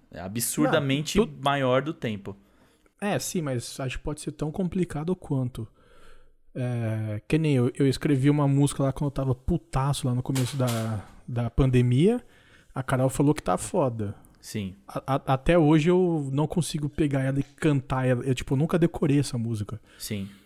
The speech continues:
Speaker 2: E eu também nunca consegui fazer, compor ela, tá ligado? Fazer uma
Speaker 1: Colocar em cima de uma melodia, né?
Speaker 2: É,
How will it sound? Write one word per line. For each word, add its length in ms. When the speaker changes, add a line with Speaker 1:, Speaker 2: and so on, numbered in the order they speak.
Speaker 2:
E 60
eu 100
também 280
nunca 280
consegui 400
fazer, 460
compor 520
ela, 240
tá 100
ligado? 340
Fazer 260
uma 360
Speaker 1:
Colocar 300
em 40
cima 260
de 80
uma 140
melodia, 640
né? 200
Speaker 2:
É, 260